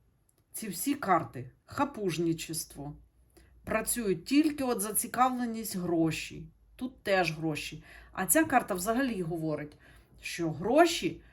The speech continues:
е, особисті, тобто своє, все до себе, працюють тільки на тем, у них чітко по плану, працюють тільки над особистим збагаченням. Ось.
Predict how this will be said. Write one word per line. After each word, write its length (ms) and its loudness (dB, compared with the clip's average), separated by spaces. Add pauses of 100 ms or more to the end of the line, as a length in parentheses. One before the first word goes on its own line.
(360)
е, 380 2 (260)
особисті, 920 4 (680)
тобто 400 -2 (180)
своє, 760 6 (480)
все 360 8
до 160 6
себе, 540 4
працюють 580 2
тільки 340 -2
на 120 4
тем, 320 6
у 60 -4
них 180 6
чітко 460 -4
по 160 -6
плану, 400 -2 (760)
працюють 680 8 (260)
тільки 600 2 (160)
над 420 2 (220)
особистим 720 2
збагаченням. 800 -4 (1040)
Ось. 380 0